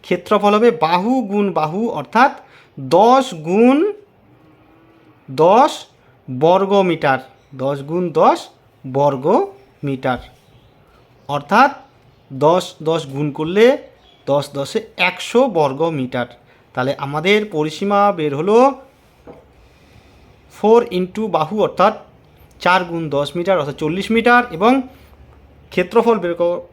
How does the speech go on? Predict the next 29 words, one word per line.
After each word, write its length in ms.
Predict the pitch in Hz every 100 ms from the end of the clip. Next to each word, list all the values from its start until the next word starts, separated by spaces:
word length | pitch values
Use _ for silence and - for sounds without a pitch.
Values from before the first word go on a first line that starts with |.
| -
বের 180 | 160 196
করার 180 | 165 143
ফর্মুলা 320 | 156 160 185
বাহু 280 | 190 208 240
গুণ 160 | 240
বাহু, 260 | 220 208 254
অর্থাৎ 280 | 156 - 160
দশ 260 | 151 180
গুণ 140 | - 202
দশ 200 | 147 196
বর্গ 220 | 135 127 139
মিটার, 320 | 143 202 247 - - - 123
অর্থাৎ 320 | 123 214 208
একশো 280 | 135 - 220
বর্গ 260 | 135 127
মিটার। 300 | 170 123 110 - _ _ _ _
তাহলে 180 | - 170 185
এভাবে 440 | 190 226 262 302 302 _ _
খুব 240 | - 269 254 -
সহজ 360 | - 202 262 262 -
সরলভাবে 520 | - 208 220 175 196
কিন্তু 300 | 196 180 202 -
আমরা 420 | 139 151 220 247 - _
এই 120 | 165
বর্গক্ষেত্রের 600 | 170 139 143 175 - 190 -
অঙ্কগুলো 500 | 151 135 139 180 302
করতে 340 | - 139 -
পারবো। 360 | 196 156 117 104 - _ _ _ _ _
তোমাদের 540 | 180 196 202 233 226